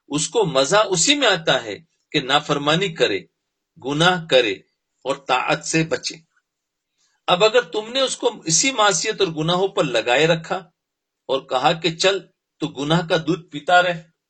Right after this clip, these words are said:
तू गुनाह का दूध पीता रहे, तो ये नफ्स कभी भी गुनाह नहीं छोड़ेगा।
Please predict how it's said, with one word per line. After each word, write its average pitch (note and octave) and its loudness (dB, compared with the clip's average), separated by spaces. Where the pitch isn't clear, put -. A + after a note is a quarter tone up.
तू D3+ -2
गुनाह D3+ 0
का F3+ 2
दूध D#3+ -2
पीता F3 2
रहे, F3+ 0
तो F3 -4
ये E3+ 0
नफ्स D#3+ -2
कभी D#3+ 2
भी F3+ -2
गुनाह C3+ -4
नहीं A2+ -10
छोड़ेगा। F#2 -8